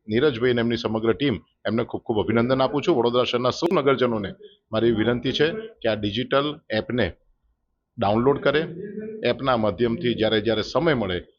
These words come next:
ત્યારે એમાં જય શ્રી રામ એ લખે અને એક હજાર, બે હજાર, પાંચ હજાર એ પ્રમાણે લખતા લખતા અયોધ્યા મંદિર સુધી પહોંચવા માટે ભારતીય જનતા પાર્ટીએ જે પ્રકારની વ્યવસ્થા કરી છે,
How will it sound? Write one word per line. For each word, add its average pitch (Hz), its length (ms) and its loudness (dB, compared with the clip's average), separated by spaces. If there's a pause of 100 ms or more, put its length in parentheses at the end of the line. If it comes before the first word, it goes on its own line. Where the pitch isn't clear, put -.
(160)
ત્યારે 117 420 2 (300)
એમાં 104 360 -2 (320)
જય 127 180 2
શ્રી 131 220 0
રામ 104 360 0 (220)
એ 104 40 0
લખે 107 380 0 (320)
અને 175 440 0 (160)
એક 143 220 4
હજાર, 135 360 4
બે 117 240 2
હજાર, 123 340 2
પાંચ 113 340 -4
હજાર 117 260 -2
એ 113 60 0
પ્રમાણે 110 460 -2
લખતા 107 320 -2
લખતા 123 440 -2 (720)
અયોધ્યા 156 460 4
મંદિર 123 420 0
સુધી 131 360 0
પહોંચવા 120 400 0
માટે 120 360 0
ભારતીય 110 380 0
જનતા 101 300 -2
પાર્ટીએ 117 480 -2
જે 110 140 -4
પ્રકારની 117 380 -6
વ્યવસ્થા 160 380 -2
કરી 113 220 -4
છે, 90 200 -6